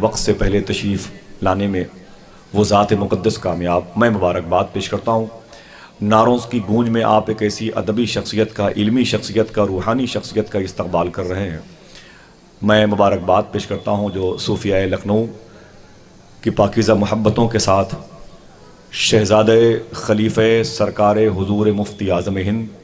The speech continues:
शहज़ादे जमाल मिल्लत, हुजूर शाह अल्लामा नुमान अख्तर फ़ाइकुल जमाली शाह साहब किबला, आलमगीर लहजे के मालिक मोहतरम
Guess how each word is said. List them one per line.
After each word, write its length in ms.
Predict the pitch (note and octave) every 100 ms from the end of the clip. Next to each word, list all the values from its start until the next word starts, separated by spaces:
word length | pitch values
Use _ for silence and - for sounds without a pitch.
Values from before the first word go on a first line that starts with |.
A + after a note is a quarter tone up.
| - -
शहज़ादे 640 | - - G2+ G#2 G#2 G#2+ G#2
जमाल 380 | G#2 G2 F#2+ F#2
मिल्लत, 420 | G#2 A#2 B2 - - - - - - - -
हुजूर 300 | A#2 C#3+ B2+
शाह 220 | - A2+
अल्लामा 300 | G#2+ A2 G#2+
नुमान 280 | G#2+ G#2 G#2
अख्तर 220 | G2+ G#2+
फ़ाइकुल 400 | F#2+ F#2+ F#2+ G#2+
जमाली 340 | G2 F#2+ G2+ A#2
शाह 160 | A2+ F#2
साहब 200 | F#2 F2+
किबला, 220 | F#2+ G#2 G#2+ - - -
आलमगीर 500 | G2+ G2+ G#2 F#2 A2+
लहजे 280 | G#2 F#2+ F#2
के 80 | F#2
मालिक 320 | F#2 F#2 G2
मोहतरम 460 | F#2+ F#2+ G2 G2 G2